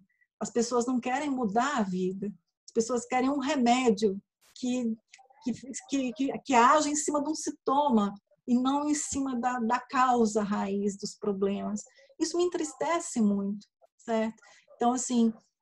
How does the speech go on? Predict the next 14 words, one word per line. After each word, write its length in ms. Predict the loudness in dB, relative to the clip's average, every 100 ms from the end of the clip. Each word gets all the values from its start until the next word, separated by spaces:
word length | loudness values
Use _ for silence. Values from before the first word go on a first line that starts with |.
| _
de, 200 | -2 -2 -2
de 120 | -4
coração, 920 | 2 4 4 2 -4 -2 0 2 0 -2 _ _
se 100 | -8
eu 60 | -6
tivesse 420 | -4 -2 -2 -4
que 100 | -4
deixar 380 | -4 -2 0 0
uma 200 | 0 2
mensagem 760 | 2 2 2 4 4 4 2
pra 180 | 0 -6
todo 260 | -6 0
mundo 280 | 4 4 4
hoje 520 | 6 6 6 2 -2